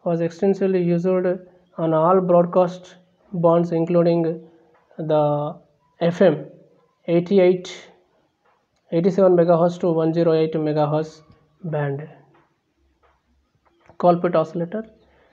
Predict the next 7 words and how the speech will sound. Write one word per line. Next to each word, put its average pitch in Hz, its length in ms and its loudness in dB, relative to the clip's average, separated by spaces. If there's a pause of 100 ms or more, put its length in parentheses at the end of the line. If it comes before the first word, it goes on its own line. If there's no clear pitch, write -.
(340)
a 165 60 -6
similar 190 320 2
function 175 420 0
of, 175 220 0
uh, 151 220 -2
Hartley 165 400 -2
oscillator. 160 560 -4